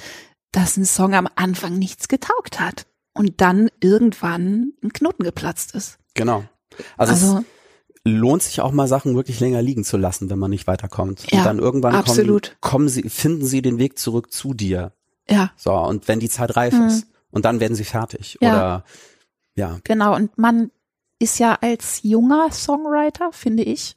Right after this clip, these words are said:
Speaker 1: oft sehr sparsam mit seiner Kreativität und so ein bisschen geizig. Ne? Also, dass man so denkt, so, „Ich darf auf keinen Fall irgendwas umsonst schreiben.“ Also,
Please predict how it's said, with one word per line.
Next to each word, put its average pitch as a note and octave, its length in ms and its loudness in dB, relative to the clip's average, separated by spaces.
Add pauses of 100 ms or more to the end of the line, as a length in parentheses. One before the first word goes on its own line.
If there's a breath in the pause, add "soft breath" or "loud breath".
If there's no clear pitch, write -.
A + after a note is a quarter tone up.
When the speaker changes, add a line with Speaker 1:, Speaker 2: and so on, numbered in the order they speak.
(140)
Speaker 1:
oft - 400 -2
sehr A#3 460 4 (920 loud breath)
sparsam G#3 1120 0 (280)
mit A3 180 0
seiner G#3 260 2
Kreativität G#3+ 880 0
und G#3+ 80 -6
so G#3+ 60 -4
ein - 20 -2
bisschen G3 200 -2
geizig. G#3 600 0 (400)
Ne? B3 160 4
Also, G#3+ 160 2
dass G3+ 160 0
man G3+ 120 0
so G3 100 2
denkt, G3+ 280 0
so, G3+ 200 0 (540 loud breath)
„Ich - 180 -14
darf - 200 -4
auf - 100 -8
keinen G#3 260 -2
Fall - 240 -2
irgendwas F#3 600 -2
umsonst E3+ 720 2
schreiben.“ E3+ 560 -2 (500 loud breath)
Also, F#3 260 2